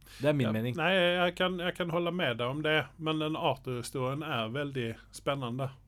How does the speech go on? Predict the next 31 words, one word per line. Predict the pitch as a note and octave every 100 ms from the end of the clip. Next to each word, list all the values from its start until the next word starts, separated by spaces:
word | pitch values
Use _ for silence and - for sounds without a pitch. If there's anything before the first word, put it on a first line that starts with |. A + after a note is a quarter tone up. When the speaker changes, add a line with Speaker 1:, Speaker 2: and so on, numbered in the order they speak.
| A2+
Speaker 1:
Hvis | A#2+ -
du | D3
gjør | B2+
den | C3+
Speaker 2:
Nei, | C3+
Speaker 1:
riktig | - A#2
en | A#2
dag, | E3 E3
men | C#3 D3+ B2+
Speaker 2:
ja. | B2+
Speaker 1:
min | D3 D#3+
tålmodighet | - E3 C3+ A#2 C3+ D#3+
har | D#3
gått | D3+ -
tom | C3 A#2
for | D3+
lenge | C#3 G#2+
siden. | D3+ C#3+
Speaker 2:
Ja. | C#3 F3
Speaker 1:
Det | C3
er |
det | B2+
jeg | C3+
Speaker 2:
Men | D#3+
Speaker 1:
prøver | C3
å | F#3
Speaker 2:
har |
Speaker 1:
si. | E3
Speaker 2:
du | D#3
sett | - - -
Excalibur? | C3 - B2+ B2 F#3